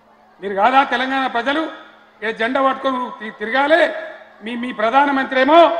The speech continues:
కృష్ణానది మన వాటా తేల్చకుండా ఎనిమిదేళ్ల నుంచి దాదాపు వంద దరఖాస్తులు ఇచ్చినది. అయ్యా మేము కరువులో ఉన్నాం, బాధలో ఉన్నాం, మాకు ఎన్ని నీళ్ళు ఇస్తారో చెప్పుండ్రి,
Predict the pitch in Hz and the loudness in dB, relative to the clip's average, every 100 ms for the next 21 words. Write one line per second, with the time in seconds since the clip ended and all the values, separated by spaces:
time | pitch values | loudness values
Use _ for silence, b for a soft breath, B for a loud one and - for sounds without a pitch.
0 | - - - - 220 269 262 254 240 233 | -8 -14 -14 -14 -8 -4 -2 -2 -2 0
1 | 214 220 220 214 202 208 214 240 285 262 | 4 4 2 -4 -6 -8 -6 -2 0 0
2 | - - - - 185 262 262 240 269 302 | -4 -18 -20 -12 -6 -4 -2 2 4 4
3 | 320 311 330 311 - - - - - _ | 4 2 4 2 0 -10 -18 -20 -20 _
4 | _ _ _ _ 180 214 240 240 220 196 | _ _ _ _ 0 2 2 0 0 -4
5 | 214 214 185 180 190 180 165 - 156 123 | -2 -4 -4 -6 -6 -8 -16 -16 -16 -18
6 | _ _ _ _ _ _ - - - 185 | _ _ _ _ _ _ -20 -20 -14 -4
7 | 247 254 208 190 226 262 254 247 269 240 | -4 -4 -4 -2 -2 0 0 0 -2 -4
8 | - - - _ _ 180 254 269 269 254 | -14 -20 -20 _ _ 0 2 4 2 2
9 | 269 262 247 - - _ _ 170 240 220 | 0 -2 -8 -18 -20 _ _ -2 -2 -2
10 | 226 262 269 262 262 262 269 233 269 277 | -4 -2 -2 -2 -2 -2 -2 -8 -4 -2
11 | 294 254 | -2 -4